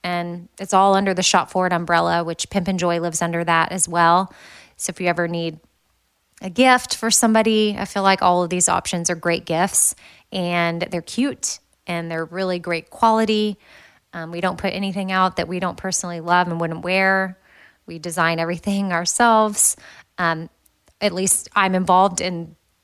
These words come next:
the Shop Espoir and Pimp and Joy stuff. And then Mary has a lot of the Shop Forward things that she puts a lot of work into and is all really great quality stuff. So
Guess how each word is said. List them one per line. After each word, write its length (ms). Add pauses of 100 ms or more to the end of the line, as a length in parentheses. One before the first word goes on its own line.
(340)
the 300
Shop 320
Espoir 420
and 120
Pimp 200
and 120
Joy 180
stuff. 420
And 140
then 100
Mary 300
has 240
a 60
lot 200
of 120
the 100
Shop 260
Forward 280
things 400
that 120
she 220
puts 280
a 60
lot 220
of 100
work 200
into 420
and 100
is 140
all 200
really 320
great 300
quality 420
stuff. 360
So 320